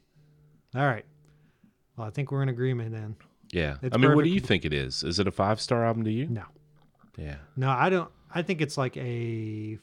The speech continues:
Speaker 1: four two, four and a half, somewhere in
Speaker 2: Yeah.
Speaker 1: there. Um, I think it is,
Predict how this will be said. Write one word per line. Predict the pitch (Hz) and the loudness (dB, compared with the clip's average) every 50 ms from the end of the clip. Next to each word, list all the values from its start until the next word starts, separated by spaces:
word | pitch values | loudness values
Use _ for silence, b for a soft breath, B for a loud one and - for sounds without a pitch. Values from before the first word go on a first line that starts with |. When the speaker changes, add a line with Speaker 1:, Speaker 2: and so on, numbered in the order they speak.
| _ | _
Speaker 1:
four | _ - - 131 135 131 131 131 127 | _ -6 -4 -2 0 0 0 0 -2
two, | 127 - - 143 139 135 | -4 -6 -4 -2 -2 -2
four | - - 113 110 107 | -4 -8 -12 -12 -10
and | 104 | -10
a | 104 | -10
half, | 104 113 110 110 110 - - | -10 -10 -10 -10 -12 -12 -10
somewhere | - 135 131 127 123 117 | -8 -6 -6 -6 -6 -6
in | 113 113 | -6 -6
Speaker 2:
Yeah. | - | -6
Speaker 1:
there. | 73 69 67 - 101 104 - b b b b b b b _ _ | -6 -6 -6 -8 -12 -14 -18 b b b b b b b _ _
Um, | 127 120 117 117 113 113 113 113 - b b b b b b b b | -6 -6 -4 -4 -6 -6 -8 -10 -12 b b b b b b b b
I | - 139 | -6 -6
think | 139 - 165 156 135 | -2 0 -2 0 0
it | 156 139 131 131 - - _ _ | 0 0 0 -2 -6 -10 _ _
is, | _ 147 131 127 123 123 120 120 117 117 113 117 - - - - | _ -6 -6 -4 -4 -4 -4 -4 -6 -6 -6 -8 -8 -10 -10 -12